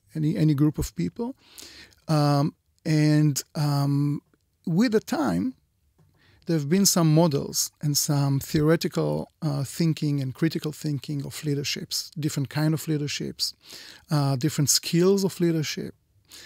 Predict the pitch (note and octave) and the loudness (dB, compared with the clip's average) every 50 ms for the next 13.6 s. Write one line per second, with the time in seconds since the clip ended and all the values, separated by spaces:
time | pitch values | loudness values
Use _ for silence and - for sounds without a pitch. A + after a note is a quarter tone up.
0 | - - - _ _ _ - F3 D#3+ D3+ D3+ D3 D3 D3 C3 - - - E3 D3+ | -20 -20 -20 _ _ _ -2 0 2 4 4 4 4 2 2 0 0 2 2 2
1 | D3 D3 C#3+ C#3+ C#3+ C#3+ - - - F3+ D#4+ F#4+ C4+ - - D#3 D3 D3+ F#3+ F3+ | 4 4 4 4 2 2 0 -2 -4 -4 -2 0 -2 -2 0 -2 -2 0 0 2
2 | G3 G3+ G3+ - D#3 D3 D3 C3+ - D3 C3 C#3+ D3+ F3 E3+ - - - - D#3 | 2 2 0 0 0 0 0 0 -2 -2 -2 0 0 0 -2 -4 -8 -8 -6 -6
3 | C#3 - F3 F#3+ - _ - _ _ _ _ - _ - - _ _ - - - | -6 -8 -10 -14 -16 _ -20 _ _ _ _ -20 _ -20 -20 _ _ -14 -8 -4
4 | D3+ C#3+ B2+ C3 C3+ C#3+ C#3 C3 B2 - - - - - _ _ _ _ _ _ | -4 -4 -2 0 0 0 2 0 0 -2 -4 -6 -8 -14 _ _ _ _ _ _
5 | _ _ - - - _ _ - D3 C#3+ C#3+ B2+ C#3 C#3 A#2+ C#3+ C#3+ D3+ D3+ D#3 | _ _ -20 -20 -20 _ _ -6 -4 -4 -2 0 0 0 2 2 2 2 2 2
6 | D3+ - - - D3 C#3+ C#3 C#3 C#3 C3+ - - _ _ _ - - - - D3 | 0 0 0 0 0 0 2 0 0 -2 -4 -6 _ _ _ -4 -2 -2 -2 -2
7 | C#3 C#3 - - C#3+ D3 D#3 F3 F#3 - - - - _ _ _ _ _ _ _ | -4 -4 -8 -8 -8 -6 -6 -6 -8 -8 -10 -12 -14 _ _ _ _ _ _ _
8 | _ _ - D#3 D3 C#3+ C#3 C#3+ C3+ C#3 G3+ G#3+ - - B3+ G#3+ - - F#3+ G3 | _ _ -6 -2 0 0 0 0 0 0 0 0 0 0 2 2 2 2 2 0
9 | G3+ - - G#3+ F#3+ F#3 E3 D#3+ D3+ - D#3+ D3 C3+ - - - A3 G#3 - B3 | -2 0 0 0 2 2 2 0 0 0 0 -2 -2 -2 -4 -6 -6 -4 -4 -4
10 | A3 - - F3+ E3 E3 F#3+ - - - D3+ C#3+ - _ _ _ _ _ - D3+ | -4 -4 -2 -2 0 0 0 -2 -2 -2 -4 -4 -6 _ _ _ _ _ -4 0
11 | D#3+ F3+ F#3+ - - - D#3 D3+ D3 C#3 C3+ B2+ B2+ - - E3 G#3 G#3+ - - | 0 0 0 -2 -2 0 2 4 4 4 4 2 0 -4 -8 -10 -10 -6 -6 -6
12 | - - - - - E3 E3 D#3+ - - C3 A#2 D#3 D3 C3+ - - - - C#3 | -6 -6 -10 -6 -2 0 0 0 0 -2 -4 -2 -2 -2 -2 -2 -4 -6 -4 -2
13 | C#3 C#3 C3+ C#3 C3+ C3+ B2 - - - E3 | 0 2 2 2 2 0 0 -2 -6 -8 -14